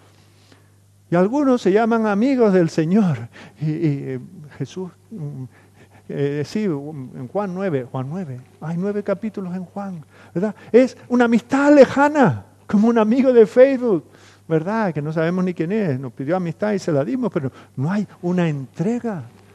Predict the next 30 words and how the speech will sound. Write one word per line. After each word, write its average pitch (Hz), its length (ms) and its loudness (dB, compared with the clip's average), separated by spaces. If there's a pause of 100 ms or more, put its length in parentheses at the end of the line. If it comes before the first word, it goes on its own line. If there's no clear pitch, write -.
(240)
El 143 120 -4
Señor 165 240 -2
dice, 165 180 -2
"Tenéis 156 400 0
que - 160 -4
actuar 220 720 -2
sobre 165 320 2
esta 220 180 -2
amistad 254 360 2 (160)
para 208 200 8
que 196 80 4
sea 254 220 8
real, 240 520 6 (140)
para 185 180 8
que 170 80 6
sea 233 200 6
efectiva 269 500 6
y 220 60 10
que 226 180 12
produzca 214 580 6
gozo. 220 600 2 (880)
Porque 220 240 0
mis 240 140 6
amigos 262 420 4
están 262 440 2
teniendo 254 360 2
una 247 120 4
fiesta, 277 380 4
pero 185 160 0
si 151 160 -4